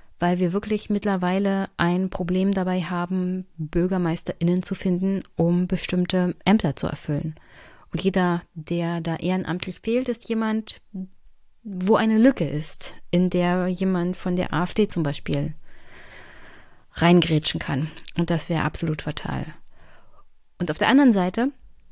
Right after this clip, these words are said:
sollten wir wirklich auch über jeden Bürgermeister dankbar sein, vor allem vor dem Hintergrund, was sie in den letzten Jahren und vor allem in den letzten Monaten so alles erlebt haben.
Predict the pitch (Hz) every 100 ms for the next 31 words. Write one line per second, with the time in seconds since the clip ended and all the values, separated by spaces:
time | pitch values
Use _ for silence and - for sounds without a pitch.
0 | - - 196 196 170 180 196 - - -
1 | - 202 196 185 190 196 185 185 185 180
2 | 180 - 185 185 - - - - 180 185
3 | 196 190 175 175 180 185 - - 165 180
4 | 185 185 - 175 175 175 185 185 180 175
5 | 180 185 - 185 175 180 - - - -
6 | - - 175 180 180 170 - - - 180
7 | 170 156 - - - - 185 165 160 170
8 | 226 269 262 - 185 - 220 208 226 233
9 | 233 - 226 240 233 156 - 165 170 170
10 | 165 170 - 180 226 - 165 175